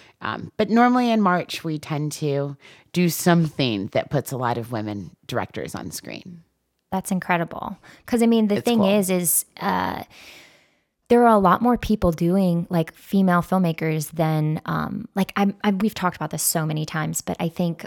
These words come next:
Speaker 2: um, the rate that they graduate from film school is equivalent to men at this point.
Speaker 1: Fifty percent.
Speaker 2: It's, it's exactly
Speaker 1: It has
Speaker 2: the same.
Speaker 1: been.
Speaker 2: Mm-hmm.
Speaker 1: The challenge has been those numbers don't translate,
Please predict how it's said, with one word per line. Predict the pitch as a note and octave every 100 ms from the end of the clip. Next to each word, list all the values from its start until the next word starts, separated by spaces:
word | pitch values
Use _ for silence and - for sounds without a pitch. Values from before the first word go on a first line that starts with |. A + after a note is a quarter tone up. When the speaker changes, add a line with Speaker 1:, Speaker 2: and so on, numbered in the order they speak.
| F3
Speaker 2:
um, | E3 D#3+ D#3+ - -
the | - F3 D#3+ F3
rate | E3 E3 F3 -
that | D#3+ -
they | D#3 D3+ D#3 - - _
graduate | - E3+ E3 E3+
from | - F#3
film | F3 D4+
school | E4 - F3 E3
is | E3+ D3+ - -
equivalent | - - C4+ F3+ D3+ - -
to | -
men | F3+ A3+ A#3
at | E3
this | F3 D#3+
point. | F#3+
Speaker 1:
Fifty |
percent. | F3+ F#3 F3+
Speaker 2:
It's, | -
it's | - F3+
exactly | F3 D#3 E3 F#3
Speaker 1:
It | G3+
has | G#3+
Speaker 2:
the | F#3+
same. | G#3 -
Speaker 1:
been. | - - A#3+
Speaker 2:
Mm-hmm. | G3+ G3+
Speaker 1:
The | E3+
challenge | - F3 E3+ F3
has | E3 D#3 D3
been | C3+ C#3+ C#3 C3+
those | C#3+ C#3
numbers | C#3+ C#3 C#3
don't | C#3+ C3+
translate, | - C3+ C3 - B2+ A#2+